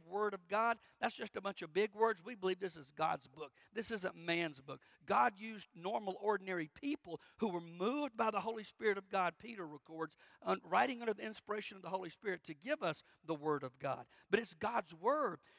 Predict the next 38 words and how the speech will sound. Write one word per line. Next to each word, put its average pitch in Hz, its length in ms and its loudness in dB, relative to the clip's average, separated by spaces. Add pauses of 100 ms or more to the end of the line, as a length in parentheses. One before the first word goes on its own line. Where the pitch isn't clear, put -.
So 247 120 -2
when 226 140 2
it - 80 -8
comes 294 320 -2
to, 190 140 2 (180)
to 202 100 2
doing 247 320 2
a 202 80 -2
church 285 420 -2
and 170 120 -6
planting 226 420 -2
a 208 60 -4
new 214 180 -10
church 254 360 -6
and 170 100 -2
living 247 300 2
this 214 180 -4
Christian 190 400 -10
life, 220 340 -2 (440)
the 175 100 2
Old 262 160 2
Testament 208 460 -4
prophet 196 340 2
Zechariah 202 640 -2
said 185 180 -6
in 165 120 -8
Zechariah 202 560 0
chapter - 340 -6 (100)
four 220 280 2 (200)
and 165 140 -4
verse 208 220 4
number 170 260 -6
six 247 420 0 (240)
that 151 120 2
it's 143 160 -6
not 170 260 4
by 233 100 8
might 208 360 2